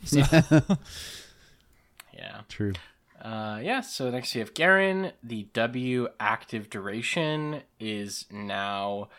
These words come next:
Speaker 3: a flat four seconds rather than having the timing of it scale up with level. E damage is just increased. More spin.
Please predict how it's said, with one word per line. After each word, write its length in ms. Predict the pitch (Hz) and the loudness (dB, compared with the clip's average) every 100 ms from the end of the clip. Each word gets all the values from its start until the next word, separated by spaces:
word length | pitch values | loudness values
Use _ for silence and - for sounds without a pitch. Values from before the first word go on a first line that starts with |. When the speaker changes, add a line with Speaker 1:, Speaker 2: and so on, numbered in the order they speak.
| _ _ | _ _
Speaker 3:
a 200 | 101 104 | -6 -6
flat 480 | 95 - 117 113 - | -6 -2 2 2 0
four 260 | - 104 101 | -8 -6 -4
seconds 600 | - 110 - 113 110 - | -2 -2 -2 -4 -2 0
rather 300 | 101 101 101 | 0 0 -4
than 160 | 98 95 | -6 -8
having 380 | 98 98 98 | -8 -8 -10
the 460 | 92 98 98 95 90 - | -10 -8 -8 -10 -18 -14
timing 460 | - 104 101 98 | -8 -6 -6 -6
of 120 | 98 95 | -6 -8
it 160 | - | -12
scale 420 | - - 98 95 - | -10 -8 -8 -8 -10
up 300 | 113 131 - | -10 -10 -14
with 160 | - 147 | -18 -6
level. 500 | 170 190 202 202 202 - - - _ _ _ _ _ - | -4 -2 -2 -4 -8 -20 -20 -20 _ _ _ _ _ -8
E 360 | 208 208 208 | -4 -2 -2
damage 720 | 180 156 156 156 156 143 - - | -2 -2 0 0 -4 -6 -12 -10
is 420 | 110 110 110 101 | -6 -4 -4 -6
just 560 | - - 107 123 - - - | -10 -8 -6 -6 -6 -14 -14
increased. 880 | 101 104 101 95 92 92 87 - 107 | -10 -10 -10 -12 -12 -14 -16 -14 -10
More 260 | 101 113 | -6 -6
spin. 600 | 113 - 104 98 95 98 | -6 -6 -6 -4 -4 -8